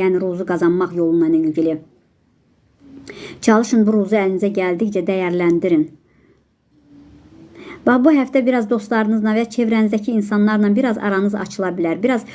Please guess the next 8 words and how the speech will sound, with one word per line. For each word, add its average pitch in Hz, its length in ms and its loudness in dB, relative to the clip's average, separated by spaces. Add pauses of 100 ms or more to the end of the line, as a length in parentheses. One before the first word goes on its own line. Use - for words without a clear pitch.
(160)
uzaq 208 380 2
durun, 175 180 0
yəni 208 240 0
öfkənizə 202 560 0
hakim 185 360 -2
olun 165 240 0
bu 170 40 -4
həftə. 156 400 -4